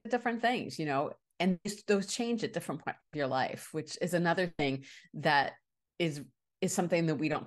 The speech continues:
talk about with values. We sometimes think, well, you know, you have one set of values and those are your values forever. Well, they're not. They change. I mean, you might have some core values that are the same, but as you go through different phases of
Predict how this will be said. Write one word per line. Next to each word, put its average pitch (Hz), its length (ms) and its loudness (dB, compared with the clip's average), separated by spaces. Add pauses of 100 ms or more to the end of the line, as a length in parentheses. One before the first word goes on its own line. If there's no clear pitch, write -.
talk - 100 -10
about 139 180 2
with 139 140 -6
values. 131 380 0
We 160 60 -4
sometimes 165 420 -2
think, - 220 -2
well, 156 300 4
you 196 100 4
know, 160 80 2
you 139 120 -2
have 160 240 2
one 160 160 2
set 180 180 4
of 180 80 4
values 202 380 6
and 151 100 0
those 156 160 0
are 180 60 0
your 175 140 2
values 170 420 6
forever. 190 540 6 (280)
Well, 294 80 0
they're 370 140 8
not. 392 420 4
They 202 100 2
change. 165 680 -2 (280)
I - 40 2
mean, 202 160 8
you 208 160 10
might 208 180 6
have 202 160 0
some 185 140 -4
core 160 300 4
values 151 460 2
that 160 120 2
are 160 80 4
the 151 100 0
same, 156 300 0 (460)
but 226 320 8
as 220 180 8
you 233 80 6
go 214 220 6
through 247 160 2
different 208 340 0
phases 175 400 -2
of 151 180 -4